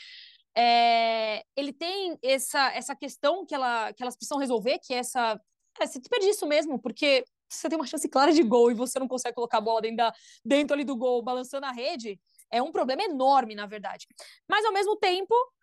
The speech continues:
é, é isso, os dois times estão ali nessa final. Então, pra você, hoje, analisando os dois times, pra você, quem chega como mais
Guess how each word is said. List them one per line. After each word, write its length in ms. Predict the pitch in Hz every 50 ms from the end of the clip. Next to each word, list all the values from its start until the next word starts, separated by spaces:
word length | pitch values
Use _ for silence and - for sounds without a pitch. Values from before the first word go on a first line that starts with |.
| _ _ _ _ _ _ _ _ - -
é, 380 | 359 349 349 359 359 359 359 339 - - -
é 140 | 403 523 466
isso, 200 | 381 - - 214
os 80 | 214 208
dois 220 | 254 330 392 415
times 180 | - 415 427 480
estão 180 | 453 466 453
ali 180 | 466 453 403 415 480 494 494 _ -
nessa 240 | 359 392 403 440 -
final. 380 | - 440 415 330 277 233 220
Então, 300 | 254 294 294 339 339 339 339 - 381 370 _
pra 140 | - 359 370
você, 540 | 349 392 320 - - - 359 302 254 - - _
hoje, 360 | - 285 277 262 233 190 226 -
analisando 880 | - 254 262 285 302 311 330 262 233 247 320 359 392 381 415 403 381 - 311
os 120 | 320 285
dois 200 | 277 320 339 -
times, 300 | - 320 277 240 233 -
pra 140 | - - 285
você, 220 | 285 311 - 339 - _ _ _ _
quem 200 | - 494 554 508
chega 260 | - - 403 339 302
como 180 | 302 330 302 285
mais 380 | 269 285 302 320 320 - -